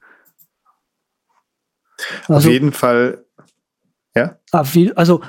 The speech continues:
Speaker 2: ein paar schöne Features von, ah, nein, steht doch nicht hier. Okay, ein paar schöne Features von QuickTime generell waren ja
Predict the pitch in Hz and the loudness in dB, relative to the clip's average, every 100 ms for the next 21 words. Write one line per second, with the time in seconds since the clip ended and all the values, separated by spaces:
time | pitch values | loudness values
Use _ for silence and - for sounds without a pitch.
0 | - 156 170 185 208 190 185 202 202 196 | -4 0 0 0 2 2 4 2 2 0
1 | - 180 165 160 165 - 160 143 139 - | 0 0 2 2 0 0 -2 -2 -6 -14
2 | _ _ _ _ - - _ _ - 160 | _ _ _ _ -20 -20 _ _ -4 0
3 | 143 139 - 131 135 135 147 131 - - | 0 -2 -4 -4 0 0 0 -4 -8 -6
4 | - 175 - - - 156 156 175 175 - | 0 0 -2 -6 -2 0 2 2 2 2
5 | 180 185 - 160 180 170 165 151 147 185 | 2 2 0 0 0 0 0 0 2 4
6 | 185 185 175 151 139 151 180 175 160 156 | 4 2 2 0 0 0 4 4 4 2
7 | 160 160 | 0 -4